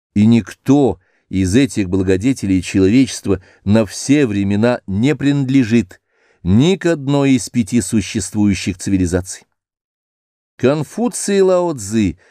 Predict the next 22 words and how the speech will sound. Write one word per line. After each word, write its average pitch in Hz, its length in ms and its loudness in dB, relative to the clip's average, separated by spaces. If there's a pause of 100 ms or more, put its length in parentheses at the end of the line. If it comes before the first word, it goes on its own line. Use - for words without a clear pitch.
(240)
рождены 110 600 2
исчезнувшей 160 840 -2
дальневосточной 165 920 0
цивилизацией 120 840 0
раннего 101 400 -2
поколения. 92 500 -4 (840)
Будда – 107 880 0
дитя 101 420 -2
угасшей 98 800 0
инской 151 400 -2
цивилизации 175 760 -4
раннего 147 400 -4
поколения. 107 520 -2 (500)
Осия, 113 1080 0
Заратустра, 110 1040 -2 (160)
Иисус 127 720 0
и 127 40 2
Магомед 113 480 0
рождены 98 440 0
исчезнувшей 95 680 -2
сирийской 165 760 -2
цивилизацией. 117 800 -2